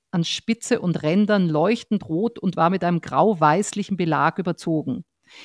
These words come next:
In der Regel verfärbte sich dieser Belag am zweiten oder dritten Tag bräunlich oder schwarz und trocknete zu einer Kruste ein.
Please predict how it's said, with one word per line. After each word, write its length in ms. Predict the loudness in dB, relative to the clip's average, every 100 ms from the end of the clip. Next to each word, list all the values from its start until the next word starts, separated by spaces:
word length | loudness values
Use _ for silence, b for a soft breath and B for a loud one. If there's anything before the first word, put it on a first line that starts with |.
| B
In 100 | 6
der 120 | 8
Regel 240 | 6 4
verfärbte 580 | 2 0 4 4 4 0
sich 180 | -2 -4
dieser 200 | -2 0
Belag 440 | 2 4 2 2
am 140 | 0 -2
zweiten 440 | -2 0 2 0
oder 160 | -2 -2
dritten 320 | -4 -6 -6
Tag 320 | -2 -4 -4
bräunlich 520 | -2 2 4 4 2
oder 120 | -2 -4
schwarz 460 | -2 2 0 0
und 140 | -10 -4
trocknete 540 | -2 0 -2 -2 -4
zu 120 | -2
einer 120 | -2
Kruste 480 | -2 -2 -4 0 0
ein. 320 | 0 0 0